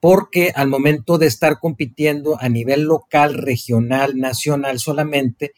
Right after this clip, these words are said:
probablemente entraron en su zona de confort y siguieron manejando muchos procesos, pues, de la manera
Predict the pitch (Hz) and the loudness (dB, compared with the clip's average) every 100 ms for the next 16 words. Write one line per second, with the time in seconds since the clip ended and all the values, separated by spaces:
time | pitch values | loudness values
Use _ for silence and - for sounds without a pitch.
0 | _ _ _ 135 139 151 156 151 160 147 | _ _ _ 2 4 4 2 0 0 0
1 | 156 147 151 147 139 120 - 127 123 117 | 2 2 2 0 0 -2 -4 -2 0 0
2 | 107 _ _ - 160 147 151 147 - 135 | -4 _ _ -4 0 2 4 2 2 0
3 | 120 156 151 147 - _ _ _ - 143 | 0 2 2 2 -6 _ _ _ -2 2
4 | 151 - - 123 139 139 147 143 135 117 | 2 0 -2 2 4 4 2 0 0 0
5 | 139 143 143 139 156 147 147 135 - 139 | -2 -2 -6 -6 -10 -10 -8 -6 -2 -2
6 | 117 151 147 - - _ _ _ 185 160 | -2 -4 -6 -8 -16 _ _ _ 0 2
7 | 156 143 135 127 139 151 | 2 2 2 2 4 2